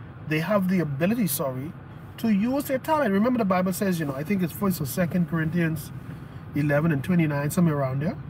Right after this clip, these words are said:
He says that the gifts of God are without repentance. Listen, my gift is, I'm a teacher. I'm a teacher of the word of God. According to that scripture I just quoted, God, the Bible is saying,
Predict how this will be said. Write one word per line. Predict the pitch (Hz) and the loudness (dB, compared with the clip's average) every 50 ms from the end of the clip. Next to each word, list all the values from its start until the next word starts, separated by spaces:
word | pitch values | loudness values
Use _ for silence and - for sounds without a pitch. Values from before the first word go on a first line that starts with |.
| - - - - - - - - - - | -12 -12 -14 -16 -16 -14 -14 -12 -4 2
He | 240 220 | 4 4
says | 190 - 202 190 185 170 - | 4 6 6 6 6 6 4
that | 175 165 160 151 | 2 0 2 2
the | 160 165 | 2 0
gifts | 151 143 143 160 233 277 - - - | 0 0 2 2 2 2 2 -4 -4
of | - 190 175 165 156 143 | -2 0 0 0 -2 0
God | - 190 214 190 151 139 143 - - - | 0 2 2 4 2 0 -2 -6 -8 -6
are | 196 196 208 | -4 0 2
without | 190 196 208 - - - - 220 240 220 233 | 4 4 4 4 2 2 2 4 4 4 2
repentance. | 240 226 - - - 254 247 214 233 214 170 107 - - - - - - - - - - - - - - - - - - - | 0 -2 -2 -2 0 0 0 2 2 2 0 0 -4 -10 -12 -12 -14 -14 -14 -14 -14 -14 -14 -14 -14 -14 -14 -14 -14 -4 2
Listen, | 208 226 - 226 170 123 - - - - - - - - - - - - - | 2 4 4 4 2 2 0 -12 -16 -18 -18 -18 -18 -18 -18 -16 -14 -10 -2
my | 151 175 214 262 | 0 2 4 4
gift | 220 180 180 180 190 - - 180 | 4 4 4 4 4 4 0 -2
is, | 156 131 - - - - - - - - | 0 0 0 -2 -6 -8 -12 -14 -14 -6
I'm | - 156 165 | -2 0 0
a | 151 | 0
teacher. | - - 202 143 - - - - - - - - - - - - - - - - - - - - | 0 0 -2 -2 -2 -6 -10 -10 -12 -14 -14 -14 -14 -14 -14 -14 -14 -14 -14 -14 -14 -14 -10 -8
I'm | - 131 | -6 -6
a | 139 | -6
teacher | - - 233 202 - 208 | -2 2 2 2 4 2
of | 180 160 | 0 0
the | 156 | 0
word | 143 139 139 131 | -2 -2 -2 -2
of | 123 117 | -4 -6
God. | 127 123 117 113 - - - - - - - - - - - - - - - - - - | -6 -6 -6 -6 -8 -10 -14 -14 -14 -14 -16 -16 -14 -14 -14 -14 -14 -14 -14 -14 -12 -8
According | - 123 - - 277 285 302 277 | -8 -8 -4 6 6 8 8 8
to | 262 | 4
that | 220 196 185 | 4 4 4
scripture | - - 233 190 208 196 | 4 2 2 4 4 4
I | 180 | 4
just | 156 160 156 - - | 4 2 -2 -2 -2
quoted, | - 202 190 214 302 - - - - - - - - - - - - - - - - - | 0 2 2 2 2 -2 -6 -12 -14 -14 -14 -14 -14 -14 -14 -14 -14 -14 -14 -12 -12 -8
God, | - 160 180 202 233 202 156 | 0 4 6 6 6 6 4
the | 160 | 2
Bible | 143 131 - 180 202 233 220 | 2 4 4 4 6 6 4
is | 185 | 2
saying, | - - 196 175 147 131 127 147 170 | 2 2 2 2 2 2 -2 -4 -6